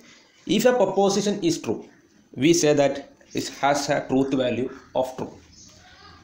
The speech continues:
ഒരു proposition true ആണെങ്കിൽ നമുക്ക് എന്ത് പറയാം? അതിൻ്റെ truth value എന്താണ്? true ആണെന്ന് പറയാം. അതിനെ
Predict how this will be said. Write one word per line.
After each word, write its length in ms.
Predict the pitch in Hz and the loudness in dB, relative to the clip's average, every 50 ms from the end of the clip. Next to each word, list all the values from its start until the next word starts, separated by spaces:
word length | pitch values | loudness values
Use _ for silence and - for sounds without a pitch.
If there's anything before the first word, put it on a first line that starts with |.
| - - _ _ 127 | -20 -20 _ _ 0
ഒരു 80 | 156 | 2
proposition 600 | 196 196 185 180 185 202 196 196 196 226 226 - - | 2 2 2 4 4 2 4 4 2 2 2 2 4
true 240 | 175 220 226 - 160 | 4 4 4 4 4
ആണെങ്കിൽ 340 | 160 156 160 160 156 147 | 4 4 4 4 2 2
നമുക്ക് 240 | - 139 143 139 151 | 2 2 2 2 2
എന്ത് 140 | 151 147 147 | 2 4 4
പറയാം? 120 | 143 143 | 4 4
അതിൻ്റെ 200 | 139 135 139 139 | 4 2 2 0
truth 300 | 135 131 127 143 143 156 | 0 0 0 0 2 4
value 240 | 151 139 135 135 131 | 4 4 4 4 2
എന്താണ്? 340 | 127 123 123 123 120 117 - | 2 0 0 -2 -2 -2 0
true 180 | 135 147 156 139 | 2 2 2 2
ആണെന്ന് 260 | 131 127 127 123 117 | 0 0 0 -2 -2
പറയാം. 340 | 113 110 110 120 120 - - | -2 -2 -2 -2 -4 -4 -4
അതിനെ 400 | - 123 139 147 156 156 156 - | -4 -2 0 2 2 2 0 -2